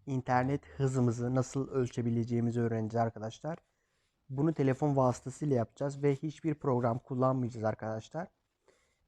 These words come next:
Ee, ben ilk başta, e, telefonun bağlı olduğu, e, Wi-Fi ağının internet hızını ölçeceğim. Ondan sonra da mobil verinin internet hızını ölçeceğim arkadaşlar.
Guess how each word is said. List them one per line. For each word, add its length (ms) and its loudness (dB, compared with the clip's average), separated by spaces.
Ee, 340 0
ben 120 6
ilk 200 2
başta, 520 0
e, 60 -12
telefonun 540 2
bağlı 300 6
olduğu, 500 2
e, 280 -2
Wi-Fi 320 2
ağının 480 2
internet 420 -4
hızını 220 -2
ölçeceğim. 500 -2
Ondan 360 4
sonra 340 2
da 300 4
mobil 460 4
verinin 480 2
internet 460 -6
hızını 220 -2
ölçeceğim 360 -8
arkadaşlar. 600 -8